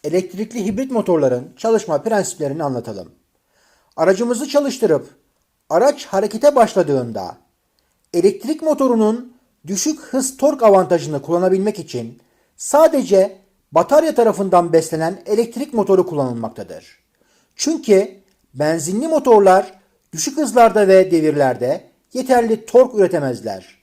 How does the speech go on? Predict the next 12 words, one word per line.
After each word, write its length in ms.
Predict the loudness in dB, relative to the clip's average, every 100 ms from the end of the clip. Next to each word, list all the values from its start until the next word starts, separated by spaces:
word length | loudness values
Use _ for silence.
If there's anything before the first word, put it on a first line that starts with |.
| _ _ _ _ _ 0
Elektrik 360 | 2 2 -4 -4
motorları 440 | 0 2 2 0
ise 420 | -2 -2 -2 -4 _
oldukça 560 | 2 2 2 -6 0 0
hızlı 400 | 0 -6 -4 0
ve 80 | 2
yüksek 460 | 2 -4 -6 -4
tork 220 | -4 -2 2
değerlerini 640 | 4 4 2 -4 -6 -4
dengeli 320 | -4 -2 0
olarak 420 | 2 0 -2 -6 _ -4
üretebilirler. 840 | -4 -2 -6 -8 -10 -14 -18 _